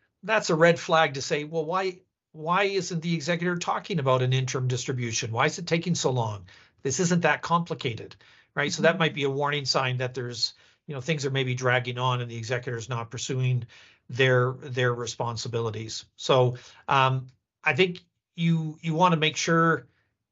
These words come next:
Speaker 1: um, they're doing it, their job, but give them sufficient time to be able to do it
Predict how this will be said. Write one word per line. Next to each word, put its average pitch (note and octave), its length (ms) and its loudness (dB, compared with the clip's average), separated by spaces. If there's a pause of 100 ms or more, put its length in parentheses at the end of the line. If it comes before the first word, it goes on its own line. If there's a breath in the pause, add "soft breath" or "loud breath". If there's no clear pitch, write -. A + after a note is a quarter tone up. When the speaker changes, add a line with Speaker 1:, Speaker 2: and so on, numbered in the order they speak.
(140)
Speaker 1:
um, C3 520 -2 (200)
they're C#3 160 6
doing E3+ 280 2
it, G#3 280 -2
their E3+ 160 4
job, F3+ 500 4
but D#3+ 260 2 (300)
give D#3 200 4
them D#3+ 140 2
sufficient C#3 520 -4
time B2+ 380 0
to C3+ 120 -4
be C3+ 160 0
able C3 160 0
to B2 80 -2
do B2+ 220 -2
it B2+ 220 0